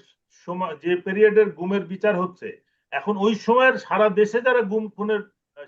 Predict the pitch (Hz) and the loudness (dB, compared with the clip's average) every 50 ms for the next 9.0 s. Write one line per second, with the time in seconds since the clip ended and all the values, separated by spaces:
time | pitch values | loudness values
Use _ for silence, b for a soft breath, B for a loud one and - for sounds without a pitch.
0 | _ - 190 - 220 202 180 175 170 156 - - 160 151 - _ _ _ _ _ | _ -14 -8 -4 -2 -2 0 0 -2 -4 -4 -8 -16 -20 -20 _ _ _ _ _
1 | _ - 139 170 185 226 254 214 165 - - - 156 160 165 165 151 151 151 151 | _ -4 -2 2 4 6 6 6 4 0 -10 -6 -2 0 0 0 -2 -4 -10 -8
2 | 147 151 147 147 - 143 143 - 165 156 135 113 107 - - _ _ _ _ _ | -6 -6 -8 -8 -12 -16 -6 -2 -2 0 0 -2 -6 -8 -12 _ _ _ _ _
3 | _ 131 127 127 131 127 120 127 127 127 123 123 120 120 123 120 117 107 104 113 | _ -10 -8 -8 -8 -8 -10 -12 -14 -12 -10 -10 -10 -10 -12 -12 -14 -16 -16 -16
4 | 120 117 120 113 - 165 175 175 - 196 196 180 175 165 165 156 147 139 - - | -14 -14 -12 -6 -2 -2 -2 -2 -2 -2 0 2 2 2 2 2 0 -2 -4 -6
5 | 185 208 190 170 170 202 226 220 214 - _ _ _ _ _ _ _ _ _ _ | -8 -8 -6 -4 0 0 0 0 -2 -4 _ _ _ _ _ _ _ _ _ _
6 | _ _ _ _ _ _ _ _ _ _ _ _ _ _ _ _ - 233 233 220 | _ _ _ _ _ _ _ _ _ _ _ _ _ _ _ _ 2 2 2 2
7 | - - _ - 160 180 180 180 - 196 190 196 - - 180 170 175 170 160 151 | 2 -6 _ -2 0 0 0 -2 -8 -10 -10 -10 -12 -12 -10 -6 -4 -4 -4 -2
8 | 147 151 147 139 131 - 131 123 117 - 156 151 147 165 151 165 196 233 - | -4 -4 -4 -4 -4 -6 -8 -10 -10 -12 -12 -10 -8 -8 -6 -4 -4 -4 -4